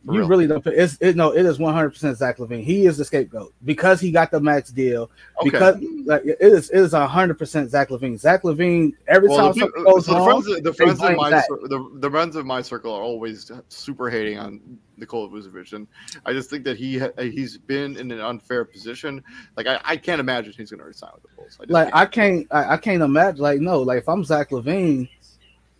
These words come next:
Speaker 2: bro, I dropped thirty-eight points against the Nets, and y'all, y'all wanna point the finger at me?
Speaker 1: Yeah, I mean, but, I mean, Nikola Vucevic was good in that game too. I mean, he had, was it seventeen rebounds in that game? People wanna point the finger at him too.
Speaker 2: Yeah,
Speaker 1: I
Speaker 2: but DeMar skates off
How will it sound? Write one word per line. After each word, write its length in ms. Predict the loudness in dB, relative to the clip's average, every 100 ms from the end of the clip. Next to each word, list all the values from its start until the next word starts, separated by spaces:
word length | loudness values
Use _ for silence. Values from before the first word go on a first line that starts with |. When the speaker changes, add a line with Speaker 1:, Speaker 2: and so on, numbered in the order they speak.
| _ _ _ 0
Speaker 2:
bro, 160 | 4
I 120 | 4
dropped 320 | 4 4 2 0
thirty-eight 680 | 0 2 2 0 0 0 0
points 340 | -4 -4 -6
against 300 | -2 -2 -2
the 60 | -2
Nets, 260 | 0 -2
and 100 | -2
y'all, 400 | -2 0 2 2 0
y'all 260 | -2 0
wanna 200 | 0 -2
point 260 | -2 -6 -6
the 60 |
finger 300 | -6 -4 0
at 140 | 0 2
me? 260 | -2 -4 -8 _ _ _
Speaker 1:
Yeah, 200 | -12 -12 -12
I 180 | -10 -10
mean, 340 | -8 -10 -10 -8
but, 160 | -8
I 240 | -8 -20 -10
mean, 80 | -4
Nikola 320 | 0 2 2
Vucevic 320 | 0 -6 -12
was 80 | -4
good 140 | -4
in 40 | -2
that 120 | -4
game 180 | -6 -6
too. 220 | -4 -4
I 20 |
mean, 140 | -4 -4
he 60 |
had, 180 | -4 -4
was 180 | -6 -6
it 100 | -4
seventeen 420 | -6 -6 -10 -10
rebounds 380 | -6 -4 -4 -4
in 40 |
that 160 | -8 -6
game? 220 | -6 -8
People 160 | -8 -8
wanna 100 | -8
point 220 | -8 -10
the 40 |
finger 220 | -12 -8
at 60 | -8
him 100 | -8
too. 180 | -4 2
Speaker 2:
Yeah, 220 | 4 2 -4 -8
Speaker 1:
I 140 | -6 -6 2
Speaker 2:
but 180 | 2
DeMar 400 | 2 4 6 6
skates 400 | 4 2 0 2
off 220 | 0 0